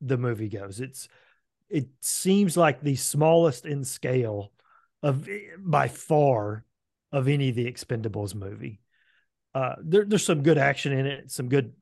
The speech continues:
fight. I mean, you know, it's, you got some action stars in it. I love Jason Statham. He's great. And I like Megan Fox, too. I like the two of them together. Uh, you know,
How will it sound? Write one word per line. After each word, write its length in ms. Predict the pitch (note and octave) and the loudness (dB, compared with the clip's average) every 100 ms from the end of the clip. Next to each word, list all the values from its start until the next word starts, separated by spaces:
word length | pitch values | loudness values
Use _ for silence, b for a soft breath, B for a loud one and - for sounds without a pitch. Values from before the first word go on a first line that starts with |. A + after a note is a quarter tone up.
| - | -4
fight. 300 | B2+ A#2+ C3 - | 0 0 -2 -6
I 40 | |
mean, 200 | C#3 C#3 | -4 -2
you 100 | B2 | -2
know, 200 | B2+ B2 | -2 -2
it's, 320 | B2+ B2+ - b b b b b b _ _ | -2 -6 -14 b b b b b b _ _
you 140 | - C#3+ | -4 2
got 200 | C#3+ C3+ | 4 4
some 160 | D3+ | 2
action 300 | D3 C#3+ D#3 | 2 0 -2
stars 360 | C3 D#3 C#3 A#2 | -2 0 0 2
in 100 | C3+ | 0
it. 200 | C3 B2+ b b _ _ _ | 0 -6 b b _ _ _
I 40 | |
love 280 | C3 B2 B2 | -4 -2 -2
Jason 420 | G#2 A#2 A#2+ C3 | -4 -6 -6 -6
Statham. 580 | A2 A#2+ A2+ - A2+ A2 _ | -8 -6 -6 -6 -12 -12 _
He's 260 | C#3+ C#3 A2 | -8 -6 -4
great. 380 | C3 B2 C3+ - | 0 0 0 -6
And 140 | C#3 F#3 | -4 -2
I 40 | |
like 220 | A#3 A#3+ | -2 -2
Megan 280 | A3 A3+ A3 | -4 -2 -2
Fox, 300 | - G#3+ G3+ | 2 2 0
too. 200 | - G#3+ | -2 0
I 20 | |
like 160 | F#3+ F#3+ | 0 -2
the 100 | F3 | -6
two 180 | - F#3+ | 0 0
of 60 | |
them 120 | F3+ F3 | 0 -2
together. 440 | C3+ D3 D#3+ A2+ b b b _ _ | -2 -2 -2 -8 b b b _ _
Uh, 220 | C#3 C3 C3 _ | -8 -8 -10 _
you 80 | D#3 | -8
know, 180 | C#3+ | -8